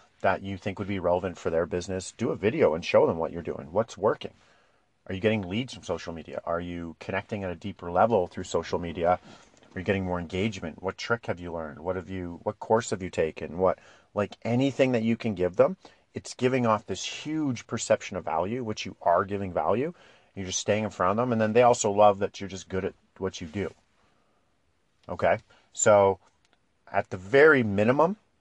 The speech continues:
after you meet a referral partner, you should be hitting them with those five, six emails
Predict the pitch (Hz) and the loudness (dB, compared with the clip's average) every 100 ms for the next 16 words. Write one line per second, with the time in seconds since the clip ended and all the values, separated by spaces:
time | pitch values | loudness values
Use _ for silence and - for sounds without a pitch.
0 | _ _ _ _ - 120 - 120 117 98 | _ _ _ _ -4 -2 0 0 2 2
1 | 90 - 135 156 160 156 107 135 - 101 | 0 4 4 6 2 2 -2 -4 -4 -6
2 | 98 90 110 110 104 98 - 92 90 - | -4 2 2 2 0 -2 -2 -4 -2 -2
3 | 85 - 80 - 76 - - - | -2 -4 -10 -14 -16 -18 -20 -20